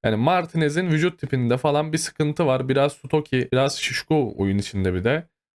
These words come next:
Dönmüyor fazla driblingi ne kadar iyi olursa olsun. Ve bu kartına da doğru düzgün ne hız koymuşlar ne hız playstyle'ı koymuşlar. Dört yüz K verip Martinez alınmaz. Çıksa da oynamaz bence. Ama seveni illaki vardır.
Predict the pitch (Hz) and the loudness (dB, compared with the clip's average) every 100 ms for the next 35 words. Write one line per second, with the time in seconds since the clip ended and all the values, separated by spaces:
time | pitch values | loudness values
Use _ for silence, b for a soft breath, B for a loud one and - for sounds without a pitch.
0 | _ - 170 190 160 120 113 113 110 113 | _ 0 0 2 0 0 2 0 0 0
1 | 113 117 - 117 117 117 117 113 113 117 | 0 -2 0 0 2 0 0 0 2 2
2 | 113 117 120 127 110 - 160 - _ _ | 2 0 0 0 0 -2 -8 -8 _ _
3 | - 170 180 190 160 - 123 165 151 151 | -2 0 2 2 0 0 -2 2 2 2
4 | 156 151 151 156 170 175 170 - 127 117 | 0 -2 0 0 0 -2 -2 -2 -2 -4
5 | - 190 175 143 160 165 - 143 135 - | -2 -2 0 0 0 -2 0 0 0 -2
6 | 156 165 160 104 95 101 175 190 _ _ | 0 0 0 -2 -4 -4 -2 -2 _ _
7 | _ _ 175 185 160 - 135 151 165 170 | _ _ -2 -2 -6 0 2 2 0 0
8 | 156 156 156 175 175 151 147 113 123 - | 0 0 0 0 2 2 2 0 -2 -4
9 | - 160 - 113 143 131 127 131 107 104 | -6 -4 -2 0 0 0 0 0 -2 -8
10 | _ _ _ _ - 127 123 113 110 127 | _ _ _ _ -2 0 2 2 0 0
11 | - 180 185 - 160 170 175 175 165 135 | -2 0 0 0 0 2 2 2 2 2
12 | - 151 151 120 135 - | 2 2 2 0 -4 -6